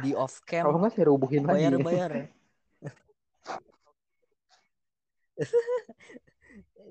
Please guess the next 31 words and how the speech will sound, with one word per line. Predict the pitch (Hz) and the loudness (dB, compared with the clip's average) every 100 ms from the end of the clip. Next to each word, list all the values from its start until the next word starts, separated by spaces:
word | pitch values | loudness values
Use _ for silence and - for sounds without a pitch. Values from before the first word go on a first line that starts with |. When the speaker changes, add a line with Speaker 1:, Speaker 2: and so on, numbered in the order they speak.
| - | -18
Speaker 1:
Kayak, | - 127 123 - | -10 -8 -8 -8
kayak | 123 123 | -10 -10
meme | 123 127 127 | -12 -12 -12
itu | 135 | -10
yang, | 131 127 120 | -10 -10 -14
apa | 120 131 | -12 -12
namanya, | 131 131 | -14 -16
kartu | - - - - 427 | -12 -12 -4 2 4
kreditnya | 320 - - 170 - 127 240 | 2 0 0 -2 -6 -10 -8
Speaker 2:
<laughs> | 120 | -6
Speaker 1:
ditolak. | 120 117 113 113 262 381 - - - - 113 - - 160 - | -8 -10 -12 -14 -12 -12 -12 -12 -6 -6 -6 -16 -12 -12 -10
Terus | - - 127 127 | -8 -8 -8 -6
Speaker 2:
Lagi. | 147 143 | -6 -6
Speaker 1:
akhirnya | - - | -2 2
Speaker 2:
Ini, | 190 196 202 | 4 6 6
ini, | 196 | 4
Speaker 1:
rumahnya | 185 123 123 | 2 0 -6
Speaker 2:
Nuk. | 120 | -8
Speaker 1:
dihancurin | 120 120 120 135 | -10 -10 0 2
Speaker 2:
Yang | 131 | 2
Speaker 1:
lagi, | 123 131 120 | -2 -6 -4
Speaker 2:
orang | 123 131 | -2 -2
Speaker 1:
anjing. | 160 165 _ _ _ 139 | -4 -12 _ _ _ -6
Speaker 2:
operasi | 139 139 135 147 | -2 -2 -2 -4
kaki, | - 139 - 160 139 _ _ _ _ _ _ 139 | -2 -4 -4 -10 -12 _ _ _ _ _ _ 0
eh, | 139 - | 0 -2
sopir | - 139 - - | -2 -2 -4 -4
bilang, | 156 147 131 | 0 0 0
"Wih, | 165 180 175 | 2 4 6
udah | 139 | 4
selesai | 139 143 160 | 2 0 2